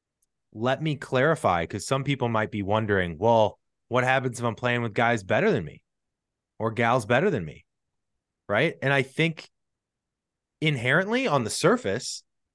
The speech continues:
could be tougher, right? But I think there's ways to do it. I think there's ways to still be really invested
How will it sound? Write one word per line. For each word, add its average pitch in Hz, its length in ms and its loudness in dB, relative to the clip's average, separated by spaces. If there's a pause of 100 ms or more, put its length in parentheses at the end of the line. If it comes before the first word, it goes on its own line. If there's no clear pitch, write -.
(160)
could 147 180 0
be 143 120 0
tougher, 151 480 0 (760)
right? 123 320 4 (200)
But 151 100 6
I 160 80 6
think 214 240 0
there's 196 180 0
ways 147 260 2
to 143 80 -6
do 208 240 2
it. 90 160 -2 (760)
I 143 100 0
think 226 280 -2
there's 185 180 0
ways 156 340 2
to 131 80 -10
still 156 240 0
be 139 140 0
really 135 320 2
invested 95 760 -2